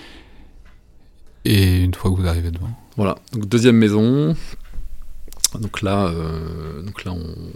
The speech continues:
Speaker 2: on rentre dans la maison de la même façon que, que dans l'autre. Et là, ce qui nous surprend, hein, contrairement à la première, c'est qu'il y a beaucoup de monde, hein, dans cette, euh, dans cette deuxième maison. Et, euh, toute une famille, et puis des enfants qui pleurent.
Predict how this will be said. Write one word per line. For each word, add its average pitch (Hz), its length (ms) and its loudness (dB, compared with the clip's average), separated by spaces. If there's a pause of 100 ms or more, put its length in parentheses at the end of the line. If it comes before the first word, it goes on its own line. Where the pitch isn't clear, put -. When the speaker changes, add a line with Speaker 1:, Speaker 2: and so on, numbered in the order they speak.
Speaker 2:
on 90 60 -8
rentre 110 400 0
dans 95 100 0
la 87 80 0
maison 90 300 -2
de 113 100 -4
la 95 60 -2
même 90 200 -2
façon - 320 -8
que, - 180 -10
que 80 240 -10
dans 90 100 -8
l'autre. 117 320 -6 (1500)
Et 92 40 -2
là, 110 120 6
ce - 80 0
qui 117 100 0
nous 107 200 4
surprend, 117 640 0
hein, 98 80 -2
contrairement - 360 -6
à 87 40 -2
la 90 60 -6
première, 107 300 -4
c'est - 120 -14
qu'il 95 140 -6
y - 20 -8
a - 20 -8
beaucoup 113 200 -6
de 107 60 0
monde, 120 240 -4
hein, 98 80 -8
dans 92 100 -8
cette, - 320 -12
euh, 90 220 -8
dans 98 80 -14
cette 92 240 -12
deuxième 95 320 -4
maison. 92 340 -4 (1400)
Et, 110 220 6
euh, 90 920 0 (800)
toute - 220 -14
une 107 80 4
famille, 107 720 2
et 92 120 -4
puis - 160 -8
des 95 200 0
enfants 113 240 -2
qui - 160 -12
pleurent. - 520 -2